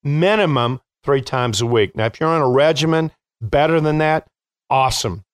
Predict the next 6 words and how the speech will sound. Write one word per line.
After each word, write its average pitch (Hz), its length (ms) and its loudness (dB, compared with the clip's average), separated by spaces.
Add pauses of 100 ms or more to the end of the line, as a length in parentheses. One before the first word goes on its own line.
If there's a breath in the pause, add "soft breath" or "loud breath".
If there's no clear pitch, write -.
(120)
Way 127 200 2
to 123 80 0
go. 107 440 0 (760)
What 175 140 2
else? 160 360 0 (500)
Hydrate. 127 480 0